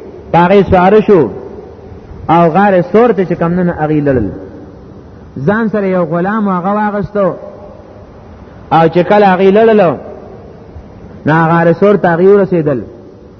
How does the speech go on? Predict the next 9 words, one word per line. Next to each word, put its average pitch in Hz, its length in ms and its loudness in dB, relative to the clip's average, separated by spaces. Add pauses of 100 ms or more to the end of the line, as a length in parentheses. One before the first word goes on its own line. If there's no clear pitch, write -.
(140)
درې 214 260 2
ورځې 196 180 0
هلته 175 360 0
کې 156 200 2
وو. 117 160 0 (1600)
درې 208 220 6
ورځې 220 180 4
هلته 202 340 2
وو. 214 460 2